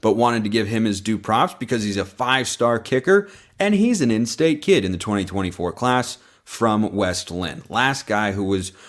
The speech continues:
uh, a pretty highly coveted recruit coming out of West Linn, at least that I can remember, that ended up choosing the Ducks was this guy named Alex Forsythe. He went on to have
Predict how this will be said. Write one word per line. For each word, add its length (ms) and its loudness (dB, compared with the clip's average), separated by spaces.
uh, 540 2
a 40 -4
pretty 640 -2
highly 340 -2
coveted 420 -4
recruit 400 -4
coming 200 -2
out 140 -2
of 60 -4
West 280 -2
Linn, 200 -4
at 60 -8
least 200 -6
that 80 -4
I 120 -2
can 180 -12
remember, 580 -4
that 160 2
ended 180 0
up 120 -4
choosing 300 -4
the 60 -4
Ducks 360 -2
was 160 -4
this 160 -2
guy 260 0
named 240 0
Alex 360 -2
Forsythe. 580 -2
He 180 -6
went 240 0
on 140 0
to 100 -2
have 380 -4